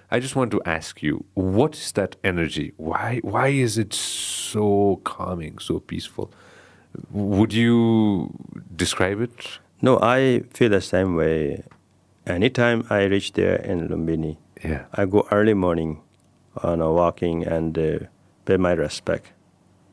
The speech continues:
Speaker 2: to Maya Devi and Prince Siddharth, who was born there. And then I sit right under the Bodhi tree there, and, uh, just as long as I can, I just enjoy and, uh,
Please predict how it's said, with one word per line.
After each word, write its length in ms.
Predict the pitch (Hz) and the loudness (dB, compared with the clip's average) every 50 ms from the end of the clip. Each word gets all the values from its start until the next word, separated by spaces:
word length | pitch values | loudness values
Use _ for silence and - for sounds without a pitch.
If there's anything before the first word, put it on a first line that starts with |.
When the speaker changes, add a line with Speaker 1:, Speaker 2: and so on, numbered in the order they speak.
| _ _ _ - | _ _ _ -2
Speaker 2:
to 100 | - 90 87 | -2 0 2
Maya 300 | 87 87 87 90 92 90 | 2 2 2 2 2 2
Devi 480 | 85 87 85 82 82 82 82 82 80 | 2 0 0 0 0 0 0 -2 -2
and 420 | - 80 80 78 78 80 80 - - - _ _ _ _ | -2 -2 -2 -4 -4 -4 -6 -10 -12 -16 _ _ _ _
Prince 260 | - 90 87 82 - | -2 -2 -2 -2 -2
Siddharth, 380 | - - - 80 82 82 82 - | -6 -4 -2 0 0 0 -2 -4
who 160 | - - 87 | -6 -4 -4
was 200 | 85 85 82 - | -2 -4 -4 -6
born 300 | - - 85 85 82 - | -8 -6 -4 -4 -4 -2
there. 240 | - 85 82 85 85 | -2 -2 -2 -2 -2
And 120 | 87 85 82 | -2 0 0
then 200 | 90 98 92 - - _ _ - _ _ _ - | 0 0 -2 -4 -10 _ _ -20 _ _ _ -4
I 140 | 98 101 98 | -4 -2 -2
sit 340 | - - - 117 113 - - - | -4 -4 -4 -4 -4 -4 -4 -2
right 320 | 98 98 95 101 104 98 - - | 0 0 2 2 0 -2 -4 -4
under 220 | - 101 95 92 92 | -2 -2 0 0 -2
the 140 | 87 90 85 | -2 -2 -2
Bodhi 360 | 85 90 87 90 92 92 87 | 0 0 0 2 2 0 -2
tree 340 | - - - 92 82 85 80 | -2 -2 -2 0 0 0 0
there, 420 | 80 - 82 82 82 85 82 82 - _ _ _ _ _ _ _ _ _ _ _ _ - | -2 0 0 2 2 0 -2 -4 -6 _ _ _ _ _ _ _ _ _ _ _ _ -4
and, 200 | 95 98 95 92 | 0 2 2 2
uh, 100 | 90 85 | 2 2
just 380 | 78 - 104 - - - - | 2 2 2 2 0 -2 0
as 240 | 117 113 - - - | 0 0 2 4 4
long 180 | 117 120 120 117 | 4 4 6 4
as 160 | 113 104 - | 2 2 0
I 140 | - 98 95 | 0 -2 0
can, 420 | - - 98 98 95 92 87 82 - | 0 0 2 2 2 2 2 0 0
I 80 | 98 | 0
just 320 | 92 92 98 90 - - - | 2 2 2 0 0 -4 -8
enjoy 480 | - 95 90 90 87 92 87 87 87 | -4 -4 -2 0 2 2 2 4 2
and, 360 | 90 - 90 87 82 80 80 80 | 2 0 -2 -2 -2 -2 -2 -2
uh, 120 | 78 | -2